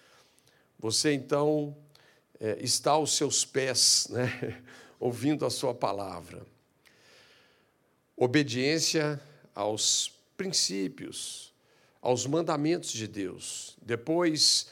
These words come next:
a Ele ouvireis", a experiência de ouvir a voz de Deus. Quando você toma essas duas últimas aí, né, a palavra e a oração, isso vai te dar condição agora pro próximo "eis, a Ele servireis".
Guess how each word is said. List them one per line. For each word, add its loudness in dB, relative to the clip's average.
a 2
Ele 2
ouvireis", 0
a -2
experiência -2
de -2
ouvir 0
a -2
voz -2
de -6
Deus. -14
Quando 6
você 4
toma 6
essas 2
duas 2
últimas 0
aí, -2
né, 0
a 4
palavra 2
e 0
a 2
oração, 2
isso 6
vai 4
te -2
dar 0
condição 0
agora 0
pro -10
próximo 2
"eis, 4
a 4
Ele 2
servireis". -2